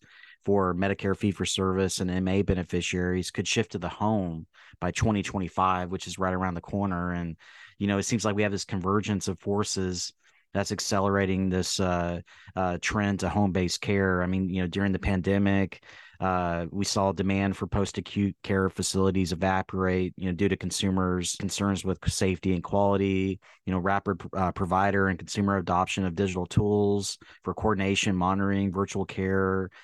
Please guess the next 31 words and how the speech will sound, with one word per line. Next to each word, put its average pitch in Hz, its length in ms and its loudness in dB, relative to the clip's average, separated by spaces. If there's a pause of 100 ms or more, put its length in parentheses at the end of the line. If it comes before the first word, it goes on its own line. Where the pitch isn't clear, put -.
(160)
also 101 420 2
have 98 220 0
facilitated 98 580 0
remarkable 92 520 2
shifts 95 400 0
to, 90 360 0 (280)
you 95 100 2
know, 92 60 2
virtual 95 420 2
and 90 80 2
home-based 95 480 2
care. 95 400 4
And 90 260 0
additionally, 104 460 2
we're 95 80 0
seeing 107 280 2
extreme 101 440 2
staffing 101 440 0
shortages, 87 560 -2
which 92 140 -2
you 87 80 -2
talked 92 240 -2
about 90 160 2
earlier, 95 520 2
and, 87 220 0 (280)
you 92 80 2
know, 82 40 -2
ballooning 101 380 4
labor 95 320 2
costs, 90 480 0
which - 300 -4